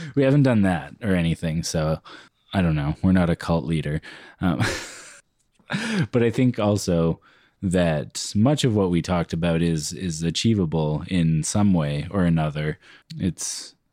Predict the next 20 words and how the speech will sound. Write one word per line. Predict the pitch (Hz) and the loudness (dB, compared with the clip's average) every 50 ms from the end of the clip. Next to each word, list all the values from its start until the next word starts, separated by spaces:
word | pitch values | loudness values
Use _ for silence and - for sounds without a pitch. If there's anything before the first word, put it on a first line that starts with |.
| _ _ _ _ | _ _ _ _
it's | - 101 87 | -6 -4 -2
vague | 92 90 113 117 113 98 | 0 0 2 2 2 2
enough | 98 87 85 82 80 - | 2 2 2 2 0 -2
that | - 90 80 | -4 -4 -2
that's | - 87 82 73 - | 0 -2 -2 -2 -4
true. | - - - 104 95 85 78 - - - - | -8 -4 0 0 0 0 0 -2 -8 -14 -4
And | - 101 101 | -2 0 0
it's | 98 95 | 2 2
also | 131 135 120 - 117 104 | 2 2 2 2 0 0
true | 87 - - 95 90 85 82 82 82 76 80 104 | 0 0 -2 0 2 2 2 0 0 -2 -6 -4
that | 101 92 85 80 78 78 _ - | -2 0 0 0 -2 -6 _ -2
we, | 92 87 85 82 78 73 - _ _ _ _ _ _ _ _ _ _ _ | 0 2 2 2 0 -2 -4 _ _ _ _ _ _ _ _ _ _ _
you | - 113 110 104 | 0 2 2 2
specifically, | - - 95 87 - 107 95 95 90 - 82 80 76 78 78 - - _ | 0 -2 -4 -2 0 0 0 0 -2 -2 -2 -2 0 0 -2 -4 -6 _
but | 107 - - 82 78 73 - | -8 -4 -2 -2 -2 -2 -2
we've | 95 95 92 90 90 85 | 0 2 2 2 2 2
already | 95 95 90 82 85 | 2 2 2 2 4
mentioned | 87 90 90 87 87 - - 85 78 80 78 - - - - _ _ | 4 4 4 2 2 0 0 0 0 0 0 -2 -8 -20 -20 _ _
the | 90 | -6
caveat | 85 - - 107 107 104 101 90 85 80 80 80 82 82 - - | -4 -2 0 0 2 2 2 2 2 0 0 -2 -4 -8 -10 -14